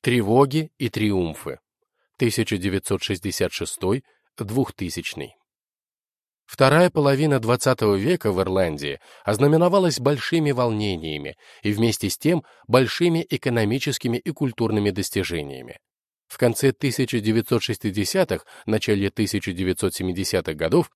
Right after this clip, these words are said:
межконфессиональное насилие в Северной Ирландии достигло пикового уровня. Местный парламент прекратил работу, и Северная Ирландия вновь перешла под прямое управление Лондона. Республика Ирландия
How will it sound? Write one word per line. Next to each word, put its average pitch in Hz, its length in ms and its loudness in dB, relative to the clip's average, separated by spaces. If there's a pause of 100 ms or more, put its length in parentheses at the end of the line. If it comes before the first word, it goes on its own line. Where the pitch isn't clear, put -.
(220)
межконфессиональное 120 1160 -2
насилие 95 540 -2
в - 60 -6
Северной 90 420 -2
Ирландии 78 540 -2 (240)
достигло 156 580 0
пикового 113 720 2
уровня. 76 480 -4 (440)
Местный 113 440 2
парламент 110 560 2 (180)
прекратил 165 600 0
работу, 85 500 -2 (220)
и 117 80 0
Северная 101 480 4
Ирландия 101 540 2 (180)
вновь 120 360 2
перешла 127 440 2
под 120 180 -4
прямое 117 340 2
управление 95 580 2
Лондона. 76 520 -2 (560)
Республика 131 680 2
Ирландия 113 580 2